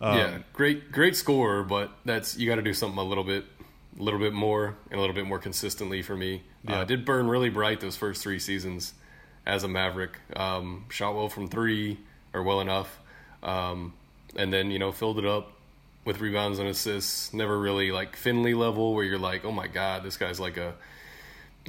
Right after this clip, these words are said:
Speaker 1: twenty-two and six and seven dude." Um,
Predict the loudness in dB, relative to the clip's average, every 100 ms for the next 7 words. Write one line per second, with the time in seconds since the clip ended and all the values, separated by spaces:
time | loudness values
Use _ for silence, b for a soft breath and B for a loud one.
0 | -6 0 2 2 0 2 4 4 4 0
1 | -2 -4 -4 -2 0 0 0 -4 -4 0
2 | 0 0 -2 -2 -4 -6 -10 -16 -10 -4
3 | -2 -2 -4 -6 -10